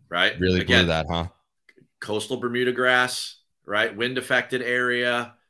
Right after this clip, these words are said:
Speaker 1: type of golf course,
Speaker 2: Right.
Speaker 1: flat greens where you can make putts because, you know, out there in Bermuda, you can't, you can't create greens like they have,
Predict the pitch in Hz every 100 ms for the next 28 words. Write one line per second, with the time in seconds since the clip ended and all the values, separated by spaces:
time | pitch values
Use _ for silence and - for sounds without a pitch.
0 | _ - 113 123 123 120 - 127 123 -
1 | - 113 120 123 123 123 110 113 107 104
2 | 117 117 123 120 - 104 104 95 - -
3 | _ 120 107 104 113 117 107 107 110 120
4 | 120 117 - 123 110 - _ _ _ -
5 | 131 151 143 - 113 101 104 104 98 92
6 | 90 92 92 90